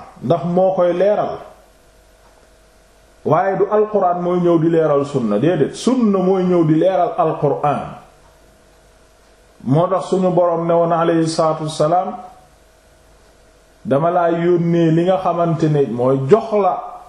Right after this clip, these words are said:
sa sunna bi, ngir nga leeral nit ñi maa nuzzila alayhim, li nga xam ne moom lañ wàcc ci seen kaw muy Alquraan." Kon suñu Boroom a ñu ko wax, moo tax sunna moo,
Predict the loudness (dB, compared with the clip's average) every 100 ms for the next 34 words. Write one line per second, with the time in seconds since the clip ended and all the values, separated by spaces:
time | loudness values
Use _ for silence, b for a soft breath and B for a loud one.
0 | -16 -2 -2 2 2 2 -2 -4 -6 -16
1 | -20 _ _ _ _ _ _ _ -10 -2
2 | 0 0 0 2 2 2 2 2 2 4
3 | 4 2 2 2 0 0 0 0 0 0
4 | 2 0 0 0 2 0 0 0 2 2
5 | 2 0 2 0 0 -4 -2 0 -2 0
6 | -2 0 0 0 -2 -4 -4 -6 -8 -12
7 | -18 _ _ -20 -20 _ _ -20 -20 -20
8 | -12 -8 -4 -2 0 2 2 0 -2 -4
9 | 0 -2 -2 -2 0 0 -2 0 2 2
10 | 2 0 0 -4